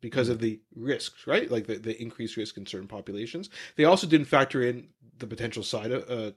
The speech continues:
Speaker 1: side effects or complications from circumcision. And, and so this was the modeling they did. So you could argue, okay, so maybe in certain populations it makes sense, but maybe not a global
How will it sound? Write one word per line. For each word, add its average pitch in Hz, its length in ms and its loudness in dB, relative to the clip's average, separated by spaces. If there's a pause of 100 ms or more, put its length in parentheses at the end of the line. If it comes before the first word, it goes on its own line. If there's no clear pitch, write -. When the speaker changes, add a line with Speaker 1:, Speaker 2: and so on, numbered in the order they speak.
Speaker 1:
side 117 220 -2
effects 113 220 -4
or 101 40 -8
complications 110 680 -8
from 135 120 -10
circumcision. 139 680 -10 (600)
And, 117 440 -2
and 139 160 -4
so 151 400 2 (400)
this 156 300 4
was 202 100 -4
the 170 100 8
modeling 139 540 4
they 135 120 0
did. 165 320 0
So 131 120 -4
you 131 140 -2
could 131 120 2
argue, 135 260 4
okay, 143 320 2
so 147 340 0
maybe 190 420 2
in 190 100 -4
certain 156 460 0
populations 151 760 0
it 110 100 -4
makes 110 240 -8
sense, 95 220 -12
but 123 140 -2
maybe 131 260 -2
not 123 220 -2
a 113 60 -2
global 110 640 -4